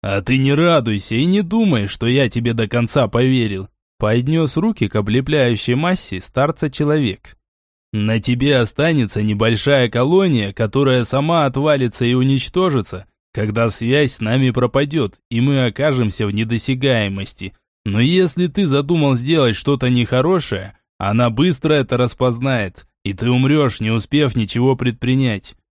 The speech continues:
Тело магистра очистилось от сковывающей пленки, но на правом виске осталась небольшая, пульсирующая для наглядного напоминающего эффекта крякса.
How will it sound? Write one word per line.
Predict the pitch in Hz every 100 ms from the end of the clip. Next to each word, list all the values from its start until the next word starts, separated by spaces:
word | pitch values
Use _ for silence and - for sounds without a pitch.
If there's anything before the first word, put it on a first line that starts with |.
| _ _
Тело | 190 196 190
магистра | 190 208 - 110
очистилось | 107 - 220 202 175 156 143
от | 131
сковывающей | - 190 185 175 165 165
пленки, | 156 185 185 - 170 151 _
но | 101 113 190 220
на | 214
правом | 202 147 156 175 180
виске | 165 165 - 123 131
осталась | 127 - 135 139 131
небольшая, | 127 113 104 101 - 110 147 156
пульсирующая | 131 113 98 151 185 185 160 - 160
для | 147 147
наглядного | 143 143 151 139 135
напоминающего | 135 127 131 131 135 135 123 117 127 127 123
эффекта | 110 151 - 151
крякса. | 143 151 170 143 - -